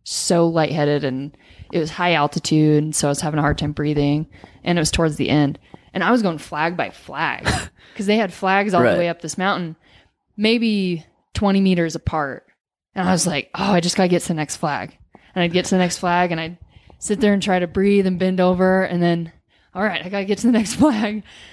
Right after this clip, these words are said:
Speaker 1: And that was, that was how I
Speaker 2: So
Speaker 1: had
Speaker 2: was,
Speaker 1: to make it up.
Speaker 2: was that an on-the-go change you made? You,
Speaker 1: Yeah.
Speaker 2: obviously, you weren't thinking about, like, "Okay, I'm gonna start this race and go flag to flag."
Speaker 1: Yeah, yeah. That
Speaker 2: So you're
Speaker 1: was definitely
Speaker 2: adjusting
Speaker 1: a
Speaker 2: on the
Speaker 1: moment.
Speaker 2: fly.
Speaker 1: Yeah.
Speaker 2: Okay, so you mentioned C C C. Um,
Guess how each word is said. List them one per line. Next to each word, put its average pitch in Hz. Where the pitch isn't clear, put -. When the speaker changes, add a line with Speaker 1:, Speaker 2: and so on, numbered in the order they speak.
Speaker 1:
And 208
that 185
was, -
that 165
was 175
how 156
I 127
Speaker 2:
So -
Speaker 1:
had 156
Speaker 2:
was, 131
Speaker 1:
to 151
make -
it 127
up. 123
Speaker 2:
was 123
that 113
an 110
on-the-go 101
change 123
you 131
made? 131
You, -
Speaker 1:
Yeah. -
Speaker 2:
obviously, 101
you 104
weren't 92
thinking 92
about, 85
like, 92
"Okay, 87
I'm 87
gonna 95
start 90
this -
race 85
and 101
go 98
flag -
to 98
flag." 101
Speaker 1:
Yeah, 175
yeah. -
That 165
Speaker 2:
So -
you're 104
Speaker 1:
was 104
definitely 98
Speaker 2:
adjusting 92
Speaker 1:
a 92
Speaker 2:
on 90
the 95
Speaker 1:
moment. -
Speaker 2:
fly. 95
Speaker 1:
Yeah. -
Speaker 2:
Okay, 135
so -
you 127
mentioned 151
C 156
C 131
C. 110
Um, 101